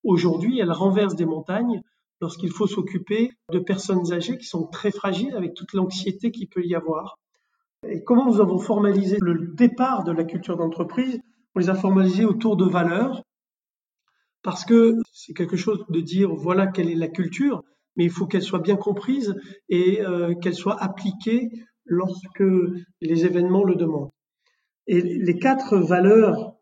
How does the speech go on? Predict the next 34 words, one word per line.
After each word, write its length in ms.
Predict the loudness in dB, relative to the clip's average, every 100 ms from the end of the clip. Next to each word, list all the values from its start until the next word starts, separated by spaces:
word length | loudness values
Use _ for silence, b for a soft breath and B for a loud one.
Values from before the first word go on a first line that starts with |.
| _
autour 360 | -6 -4 -2 2
desquelles, 440 | 2 4 2 2
euh, 200 | 0 -2
nous 180 | -2 -2
avons 440 | -2 -2 -2 -4 -8 _ _ _
structuré 800 | -20 -8 -2 -2 0 2 4 4
notre 280 | 4 0 -2
culture 360 | -4 -4 -4 -4
d'entreprise, 720 | -4 -4 -6 -4 -2 -2 -4 -8 B B _
c'est 160 | -4
la 100 | -2
bienveillance, 840 | -2 -6 4 4 6 4 4 2 2
le 100 | 0
respect, 540 | 0 -6 -4 0 0
la 120 | 0
confiance 520 | -2 -2 0 -2 -2
et 40 | -4
l'audace. 420 | -4 -6 -12 -18 _ _ _ _ _ _ _
Et 80 | -4
donc, 160 | 0 2
c'est 80 | 2
autour 340 | 2 2 0
de 80 | -2
ces 200 | -6 -6
quatre 180 | -4 -2
valeurs 340 | -2 -2 -4
qu'on 140 | -4
a 200 | -2 -2 -6 B B
réuni 400 | 0 2 4 2
autour 300 | 0 -2 -4
de 100 | -2
nous 280 | -2 0 -2
des 140 | -2 -2
gens 340 | -2 -4 -6